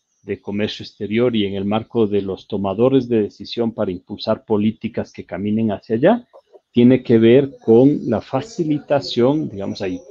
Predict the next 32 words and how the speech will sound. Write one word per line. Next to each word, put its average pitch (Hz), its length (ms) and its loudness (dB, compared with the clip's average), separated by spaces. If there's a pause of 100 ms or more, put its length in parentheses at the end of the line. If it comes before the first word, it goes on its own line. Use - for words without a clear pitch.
toda 120 220 4
una 110 220 4
gran 127 280 2
discusión 131 680 -6
que - 80 -12
estamos 107 600 -4
preparando 107 580 0
nosotros 101 720 -8 (380)
para 98 200 0
inicios 104 460 -2
de 101 100 -2
noviembre, 98 600 -4
¿no 101 140 -14
es - 60 -10
cierto? 107 500 -2 (320)
Entendiendo 104 800 2
que, 90 380 -6 (640)
que 101 140 -2
el 95 100 0
modelo 101 540 2
se - 180 -2
agotó 117 500 2
y 131 200 0
que - 140 -2
hoy 104 140 4
día 117 480 2 (380)
los 98 220 -6 (100)
treinta 127 380 0
años 127 440 0
que 117 120 -4
hemos 110 180 -2
pasado 113 760 -2